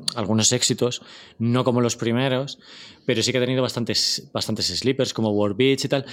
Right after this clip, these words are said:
Yo creo que el público general ha perdido un poco el contacto con ella desde, desde dos mil siete, realmente. Ella no ha, no ha recuperado nunca las cifras del principio.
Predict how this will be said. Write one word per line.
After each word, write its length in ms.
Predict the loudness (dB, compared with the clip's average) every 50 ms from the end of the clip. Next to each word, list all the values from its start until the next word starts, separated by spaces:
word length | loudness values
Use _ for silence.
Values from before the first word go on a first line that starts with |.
| -10 -4 -2
Yo 80 | 0
creo 120 | 2 2 2
que 60 | 2
el 100 | 2 2 2
público 320 | 2 4 4 4 2 0
general 420 | -2 0 0 0 2 2 2 2 2
ha 80 | 2
perdido 280 | 2 2 2 4 2 2
un 80 | 2
poco 280 | 2 2 2 2 0 0 0
el 120 | 0 2 2
contacto 380 | 2 2 0 0 -2 -2 0 0
con 120 | 2 2
ella 180 | 2 2 4 4
desde, 540 | 2 2 2 2 2 2 4 2 2 0 -2
desde 320 | -2 0 0 0 2 0 0
dos 180 | 0 -2 0 0
mil 100 | 0 2
siete, 520 | 2 2 2 0 0 0 0 -2 -2 -4 -8 -4
realmente. 600 | 0 0 0 2 2 0 0 0 0 0 0 0
Ella 220 | 2 2 2 4
no 120 | 4 2 2
ha, 60 | 0
no 180 | 0 0 0 0
ha 40 | 2
recuperado 400 | 0 0 0 0 2 2 2 2
nunca 180 | 2 2 2
las 140 | 0 0 0
cifras 300 | -2 -2 -2 -2 -2 -2
del 120 | -2 -2 -2
principio. 560 | 0 -2 -2 0 -2 -4 0 0 -2 -2